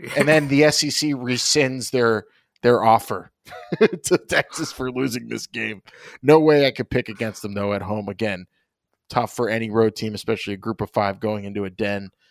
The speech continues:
Speaker 2: uh, like the one in Austin. I got Texas and a cover with the eight points. As much as I love and hold dear the Raging Cajuns in a special place in my heart, Vince, can't do that.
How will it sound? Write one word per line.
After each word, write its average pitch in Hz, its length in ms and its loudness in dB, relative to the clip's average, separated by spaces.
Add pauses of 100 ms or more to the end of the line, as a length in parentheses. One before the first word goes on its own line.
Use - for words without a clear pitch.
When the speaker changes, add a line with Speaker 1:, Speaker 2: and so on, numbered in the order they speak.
(320)
Speaker 2:
uh, 101 160 0
like 104 200 -2
the 107 80 -4
one 107 200 0
in 101 80 -2
Austin. 101 500 -2
I 107 140 -2
got 104 320 -4
Texas - 420 -6
and 104 200 -8
a 92 40 -10
cover 95 500 0 (540)
with 113 140 -12
the 101 180 -4
eight - 180 -6
points. - 540 -6 (260)
As 110 160 -8
much 120 240 -2
as 113 120 -4
I 104 280 2 (300)
love 117 640 2
and 107 120 -8
hold 104 360 0
dear 98 400 -4 (160)
the 113 80 -8
Raging 104 320 -2
Cajuns 95 420 -6
in 98 120 -10
a 95 40 -14
special - 380 -8
place 98 320 -6
in 95 60 -14
my 92 120 -10
heart, 92 260 -6
Vince, - 380 -14 (380)
can't 104 240 -12
do 95 160 -12
that. - 320 -18